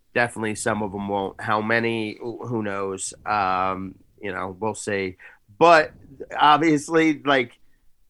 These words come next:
this thing's kinda working its way through. Um, and,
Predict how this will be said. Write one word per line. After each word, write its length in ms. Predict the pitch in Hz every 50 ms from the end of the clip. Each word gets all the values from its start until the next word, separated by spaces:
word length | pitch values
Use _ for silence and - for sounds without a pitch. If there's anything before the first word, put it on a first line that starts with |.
| _ _ _ 139
this 200 | 147 143 - -
thing's 300 | 180 175 170 165 147 -
kinda 320 | - 196 180 170 156 147
working 380 | 139 156 165 170 - 170 160 147
its 160 | 139 - -
way 180 | 156 156 151
through. 540 | 139 - - 147 156 180 214 254 277 - - - _ _ _ _ -
Um, 760 | 151 147 - 180 156 147 143 143 139 135 131 131 127 123 - - - - - - - - _ _ _ _ _ -
and, 640 | 139 135 131 127 127 127 127 127 123 120 113 117